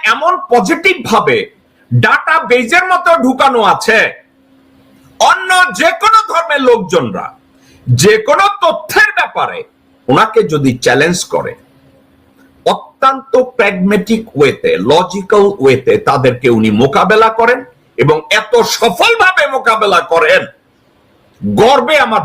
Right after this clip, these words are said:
বুকটা ভরে যায়। এখন জাকির নায়েককে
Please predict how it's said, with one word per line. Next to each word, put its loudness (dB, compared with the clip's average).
বুকটা 0
ভরে 0
যায়। -12
এখন 0
জাকির 0
নায়েককে 0